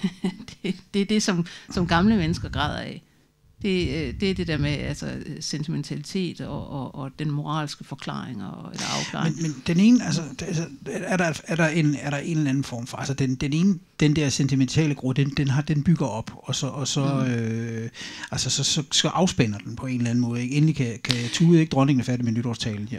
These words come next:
Speaker 2: nu kan jeg godt græde, ikke?
Speaker 1: Jo.
Speaker 2: Altså, eller hvad
Speaker 1: Ja.
Speaker 2: det nu er, ikke?
Speaker 1: Altså, du, det er jo det igen.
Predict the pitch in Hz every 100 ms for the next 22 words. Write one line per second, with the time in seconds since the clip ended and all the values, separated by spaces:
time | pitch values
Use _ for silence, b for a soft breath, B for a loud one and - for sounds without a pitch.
0 | - 120 143 123 101 - 78 78 120 208
1 | - - - 120 131 117 127 185 120 95
2 | - 98 190 208 233 262 233 254 247 285
3 | 269 254 262 294